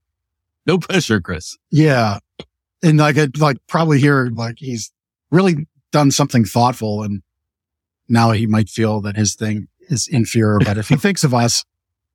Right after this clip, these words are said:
Speaker 2: I feel greatly appreciated and it's honored. All, all of that stuff. Yeah, there we go.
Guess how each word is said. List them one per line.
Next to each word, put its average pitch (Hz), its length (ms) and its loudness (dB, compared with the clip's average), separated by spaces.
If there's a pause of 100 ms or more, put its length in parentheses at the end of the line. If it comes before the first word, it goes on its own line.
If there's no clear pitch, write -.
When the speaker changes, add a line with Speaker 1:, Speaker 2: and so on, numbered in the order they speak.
(480)
Speaker 2:
I 135 180 2
feel 143 280 2
greatly 131 440 0
appreciated 120 680 0
and 104 180 0
it's 101 200 0
honored. 110 400 2 (320)
All, 123 300 0 (100)
all 113 220 0
of 104 40 2
that 110 200 0
stuff. 107 300 -8
Yeah, 113 180 2
there 117 180 4
we 123 80 2
go. 104 260 -2